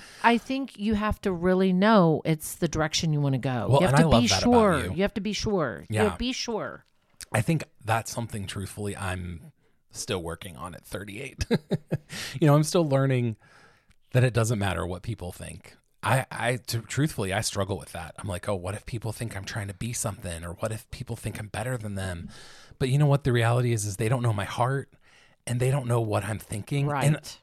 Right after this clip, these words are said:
Speaker 2: often none of it has anything to do with them. It's
Speaker 1: Right.
Speaker 2: all about me and what I
Speaker 1: Right.
Speaker 2: wanna do
Speaker 1: Right.
Speaker 2: and where I wanna go.
Speaker 1: Right.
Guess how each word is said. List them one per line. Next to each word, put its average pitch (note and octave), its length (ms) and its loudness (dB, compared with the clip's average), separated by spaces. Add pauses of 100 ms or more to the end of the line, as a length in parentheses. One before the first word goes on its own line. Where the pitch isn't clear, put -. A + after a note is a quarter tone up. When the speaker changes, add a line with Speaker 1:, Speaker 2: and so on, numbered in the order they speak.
Speaker 2:
often E3 600 0 (300)
none D#3+ 320 2
of D#3+ 120 0
it D3 120 -6
has C3+ 240 -6
anything B2+ 440 -4
to A2+ 40 -6
do G#2+ 180 -4
with G2 160 -4
them. F2 280 -8 (100)
It's D#3+ 140 2
Speaker 1:
Right. D3 100 0
Speaker 2:
all B2 200 4
about B2+ 260 2
me A2+ 180 -4
and G2 120 -4
what F#2+ 120 -2
I G2 120 0
Speaker 1:
Right. G2+ 100 0
Speaker 2:
wanna A#2 200 0
do G#2 160 -2
Speaker 1:
Right. A2 120 0
Speaker 2:
and G2+ 140 -4
where G2 160 2
I F#2 80 2
wanna F2+ 220 -4
go. E2 320 -10
Speaker 1:
Right. D3 260 -2